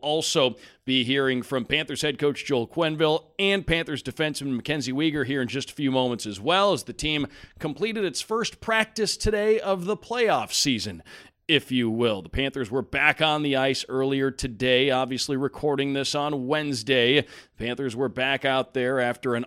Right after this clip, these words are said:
off day on Tuesday following the completion of the regular season back on Monday, and I guess we'll lead right into it here. Jameson Olive, the Panthers couldn't be rolling into this playoff season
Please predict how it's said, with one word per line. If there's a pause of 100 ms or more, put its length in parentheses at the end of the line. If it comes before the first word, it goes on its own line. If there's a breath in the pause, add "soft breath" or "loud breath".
off
day
on
Tuesday
following
the
completion
of
the
regular
season
back
on
Monday,
and
I
guess
we'll
lead
right
into
it
here.
Jameson
Olive, (440 loud breath)
the
Panthers
couldn't
be
rolling
into
this (240)
playoff
season